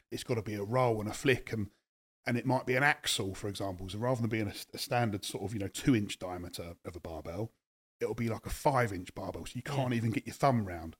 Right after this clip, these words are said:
Speaker 2: You almost can't practice on it maybe in normal gyms as
Speaker 1: Well,
Speaker 2: well. Like,
Speaker 1: it,
Speaker 2: is there
Speaker 1: it's
Speaker 2: a way?
Speaker 1: standard gym, no. Standard
Speaker 2: No.
Speaker 1: gym, you're not gonna get that. So yeah, we would have to go somewhere relatively specialist or, or treat yourself and get something at,
Speaker 2: Yeah.
Speaker 1: yourself at home.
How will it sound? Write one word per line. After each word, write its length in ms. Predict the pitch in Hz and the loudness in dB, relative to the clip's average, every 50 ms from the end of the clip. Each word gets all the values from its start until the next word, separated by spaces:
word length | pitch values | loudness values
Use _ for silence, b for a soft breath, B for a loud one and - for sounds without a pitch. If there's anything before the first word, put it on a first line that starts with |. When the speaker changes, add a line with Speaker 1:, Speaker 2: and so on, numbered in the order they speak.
| _ - | _ 0
Speaker 2:
You 140 | 165 170 202 | 2 4 6
almost 280 | 214 208 196 - - | 6 6 4 2 2
can't 240 | - 208 190 175 175 | 2 2 2 2 2
practice 480 | - - 202 196 - - 175 147 - - | 0 0 0 0 -2 -4 -6 -6 -4 -4
on 160 | 147 143 135 | -4 -4 -4
it 120 | 139 - - | -6 -6 -6
maybe 340 | 131 135 135 131 139 131 135 | -4 -4 -4 -4 -4 -4 -4
in 100 | 139 131 | -4 -2
normal 340 | 135 147 139 135 135 139 131 | -2 0 0 0 -2 -2 -2
gyms 360 | - 156 170 160 143 123 - | 0 0 2 2 2 0 0
as 80 | 120 117 | 6 10
Speaker 1:
Well, 200 | 139 147 147 143 | 12 12 12 10
Speaker 2:
well. 80 | 120 | 8
Like, 140 | 127 131 - | 4 -2 -4
Speaker 1:
it, 20 | - | -6
Speaker 2:
is 60 | - | -2
there 100 | 151 143 | 0 2
Speaker 1:
it's 100 | 135 131 | 2 4
Speaker 2:
a 40 | 135 | 6
way? 40 | 139 | 8
Speaker 1:
standard 260 | 160 156 139 131 123 | 8 8 8 8 6
gym, 220 | - 123 107 95 | 6 6 6 6
no. 140 | 95 82 76 - _ _ - - | 4 -2 -4 -10 _ _ -16 -12
Standard 280 | - - - 131 - - | -2 2 4 4 4 4
Speaker 2:
No. 40 | - | 0
Speaker 1:
gym, 160 | - 90 85 95 | -2 -4 -4 -4
you're 80 | 92 | -4
not 120 | 87 87 - | -4 -6 -10
gonna 140 | 82 82 80 | -14 -16 -14
get 180 | - 69 - _ _ - | -14 -16 -16 _ _ -20
that. 100 | - - _ _ - | -20 -20 _ _ -6
So 120 | - - | -4 -2
yeah, 240 | 90 95 101 92 85 | 0 2 2 2 2
we 140 | 92 107 117 | 2 4 4
would 100 | 110 101 | 4 2
have 160 | - - - | 2 -2 -4
to 80 | - 104 | -4 -2
go 160 | 104 101 101 | 0 0 0
somewhere 360 | 101 - - 92 90 85 90 | 0 -2 -4 -6 -6 -6 -4
relatively 440 | 87 107 98 95 92 - 101 - 82 | -2 0 0 0 -2 -6 -8 -12 -10
specialist 520 | - - - 92 87 - - - - - 95 | -10 -10 -10 -10 -10 -10 -10 -10 -8 -8 -8
or, 100 | 87 82 - | -8 -8 -6
or 120 | - - | -8 -8
treat 240 | - - - 104 90 | -6 -6 -6 -6 -6
yourself 360 | - - - - 76 78 82 | -6 -8 -8 -8 -8 -8 -8
and 100 | - 95 | -8 -8
get 140 | 87 - - | -8 -8 -10
something 240 | - 98 85 82 82 | -10 -8 -8 -8 -8
at, 260 | 82 85 87 - - - | -8 -8 -8 -10 -10 -10
Speaker 2:
Yeah. 60 | 143 143 | -8 -6
Speaker 1:
yourself 240 | 139 135 127 113 - | -6 -6 -6 -8 -8
at 60 | - | -8
home. 300 | 139 123 104 82 82 82 | -8 -6 -6 -6 -8 -12